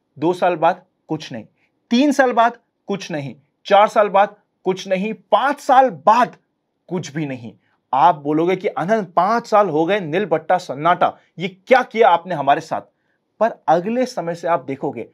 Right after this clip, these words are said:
पांच साल एक दिन में आपको एक हल्का सा प्लांट ऊपर आता हुआ दिखेगा। अगले पच्चीस से तीस दिनों में, मैक्सिमम अगले पचास दिनों में आपका ये प्लांट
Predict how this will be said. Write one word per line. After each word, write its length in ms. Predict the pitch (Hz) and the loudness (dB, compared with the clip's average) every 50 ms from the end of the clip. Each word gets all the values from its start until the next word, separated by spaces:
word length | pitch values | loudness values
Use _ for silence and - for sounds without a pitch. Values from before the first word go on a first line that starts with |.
| _ _ _ _ _ _ - | _ _ _ _ _ _ -4
पांच 300 | 147 170 214 247 254 254 | -2 0 0 -2 -4 -4
साल 260 | - 202 196 208 190 - _ - | -4 -4 -4 -4 -4 -6 _ -2
एक 260 | 170 190 226 233 - 170 | -2 0 0 -2 -4 -4
दिन 140 | 147 139 131 | -4 -2 -2
में 220 | 123 135 175 208 - _ _ _ _ - | -4 -6 -8 -8 -10 _ _ _ _ -6
आपको 240 | - 208 226 - 294 | -4 -4 -4 -4 -6
एक 140 | 294 294 - - - | -8 -8 -10 -8 -2
हल्का 300 | 254 262 285 277 285 277 | 0 0 0 2 0 0
सा 140 | 254 - 262 | 0 0 -2
प्लांट 280 | 247 220 214 208 214 190 | 0 0 0 0 -2 -4
ऊपर 180 | 190 196 214 | -4 -2 -2
आता 180 | 175 156 - 147 | -2 0 0 -2
हुआ 140 | 151 156 147 | -2 -2 -4
दिखेगा। 400 | - 135 - 127 107 - 80 - _ _ _ _ _ _ _ _ _ _ _ _ _ | -6 -10 -14 -16 -14 -14 -16 -18 _ _ _ _ _ _ _ _ _ _ _ _ _
अगले 440 | - 190 247 240 220 269 285 294 311 311 | 4 4 4 4 2 0 0 2 0 2
पच्चीस 540 | 311 - 233 233 - - - 285 269 - - | 2 0 0 0 -2 -6 -10 -10 -10 -8 -6
से 120 | 285 277 | -6 -6
तीस 340 | 277 277 - 240 254 262 208 | -6 -6 -2 0 0 0 0
दिनों 220 | 214 226 214 220 | -2 -4 -4 -2
में, 120 | 220 240 233 | -2 -2 0
मैक्सिमम 420 | 214 190 190 196 190 - 233 226 220 | 2 2 2 2 0 -2 -4 -2 -2
अगले 240 | 196 190 202 214 | -2 -2 -2 -2
पचास 400 | 208 - 175 165 - 208 208 214 | -2 -2 -2 2 4 4 4 4
दिनों 180 | 170 185 180 185 | 2 -2 -6 -4
में 120 | 185 208 | -2 -2
आपका 400 | 190 - 143 165 175 175 - 220 | -2 2 4 2 2 2 0 -4
ये 180 | 208 202 196 208 | -4 -2 -2 -4
प्लांट 360 | 202 202 175 175 180 170 135 | -4 0 2 2 2 2 0